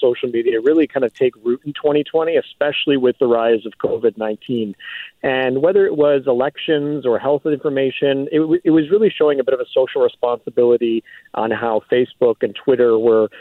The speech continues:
really a-, addressing some of the issues that we know in the academic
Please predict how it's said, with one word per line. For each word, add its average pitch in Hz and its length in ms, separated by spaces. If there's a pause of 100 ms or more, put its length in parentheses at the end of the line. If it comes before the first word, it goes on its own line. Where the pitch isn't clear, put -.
(260)
really 175 400
a-, - 260
addressing 127 640
some 135 140
of - 20
the 120 160
issues 117 320
that 120 140
we 147 160
know 147 460
in 127 180
the 120 80
academic 131 480